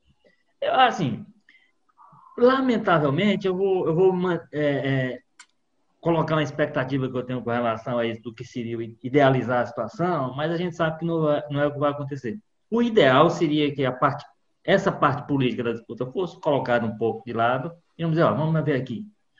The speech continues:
que problema foi esse que aconteceu? Que falhas? Como é que a gente aprende com esse episódio?" Graças a Deus, ao que consta, não houve perdas humanas, né? Quer dizer, não houve nenhuma, nenhum, nenhuma, é, nenhum acidente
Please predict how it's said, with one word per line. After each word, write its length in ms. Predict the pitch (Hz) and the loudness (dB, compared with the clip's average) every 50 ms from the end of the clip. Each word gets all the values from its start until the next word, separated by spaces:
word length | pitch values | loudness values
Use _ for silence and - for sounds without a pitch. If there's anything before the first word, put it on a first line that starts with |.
| _ _ _ _ _ _ _ | _ _ _ _ _ _ _
que 140 | - 208 220 | -2 -2 0
problema 440 | 220 208 185 160 156 165 160 160 147 | 0 2 2 4 4 4 4 4 2
foi 220 | 135 - 151 143 135 | 2 2 4 6 6
esse 180 | 135 135 135 | 6 6 4
que 60 | - | 0
aconteceu? 380 | 123 131 123 123 - 165 160 - | -6 -6 -6 -4 -4 -4 -6 -6
Que 160 | - - 233 208 | -6 -8 -8 -8
falhas? 540 | - - 175 170 175 180 180 170 151 139 | -2 0 2 4 4 4 4 2 2 0
Como 200 | - - 185 196 | 0 0 2 2
é 60 | 214 214 | 4 4
que 80 | 220 | 4
a 40 | 202 | 4
gente 240 | 175 208 208 208 214 | 4 4 4 4 4
aprende 580 | 180 - - - 170 180 202 208 208 180 165 | 2 0 0 -2 -2 0 2 2 2 2 0
com 120 | 160 151 135 | -2 -4 -6
esse 160 | 131 135 135 | -6 -4 -6
episódio?" 400 | 127 - 131 123 139 139 143 - _ _ _ _ _ _ | -8 -8 -8 -6 -6 -6 -6 -8 _ _ _ _ _ _
Graças 440 | 151 175 190 196 185 190 170 160 | 0 2 2 2 0 -2 -2 0
a 100 | 170 156 | 0 2
Deus, 360 | 147 127 139 139 127 117 110 131 | 2 2 2 2 2 2 -2 -4
ao 120 | 131 127 | -6 -6
que 120 | - 143 123 120 - _ | -6 -8 -8 -8 -10 _
consta, 380 | - 120 117 110 113 110 107 - _ _ _ _ | -10 -8 -8 -8 -8 -12 -14 -16 _ _ _ _
não 140 | 139 139 139 | -2 0 2
houve 260 | 131 131 123 - 120 | 2 2 2 0 -2
perdas 640 | 104 123 123 120 113 113 110 107 101 104 - - _ _ _ _ _ _ _ _ | -2 -2 -2 -2 -2 -4 -4 -6 -6 -8 -12 -18 _ _ _ _ _ _ _ _
humanas, 560 | 131 131 131 131 131 139 143 156 175 170 - - | -2 0 0 2 2 2 2 0 -2 -4 -6 -8
né? 180 | 127 131 123 | -8 -8 -6
Quer 120 | 120 131 113 | -8 -8 -10
dizer, 180 | 107 110 104 | -8 -6 -4
não 140 | 104 107 110 | -4 -4 -4
houve 440 | 110 110 113 113 110 113 92 - - _ _ _ _ _ _ _ _ _ _ _ _ _ _ _ | -4 -4 -4 -4 -4 -6 -8 -10 -12 _ _ _ _ _ _ _ _ _ _ _ _ _ _ _
nenhuma, 240 | 120 120 135 143 143 | -2 0 2 2 2
nenhum, 420 | 135 - 123 127 127 139 135 127 | 0 -2 -2 -2 2 2 2 2
nenhuma, 760 | 131 139 139 135 131 127 135 135 135 139 147 151 147 135 - - - _ _ - - - - - - - _ _ _ _ _ _ _ _ _ _ _ _ _ | 4 2 2 2 2 0 0 2 2 2 2 2 0 -2 -4 -6 -14 _ _ -20 -20 -20 -20 -20 -20 -20 _ _ _ _ _ _ _ _ _ _ _ _ _
é, 600 | 117 120 120 120 117 113 110 110 107 107 104 101 | -4 -2 0 0 0 0 0 -2 -2 -2 -2 0
nenhum 200 | 110 135 147 151 | 0 2 2 2
acidente 880 | 151 147 147 - - 147 120 107 143 156 151 143 135 - - 113 87 - | 2 0 -2 -4 -6 -6 0 2 4 4 4 4 2 -2 -8 -12 -14 -16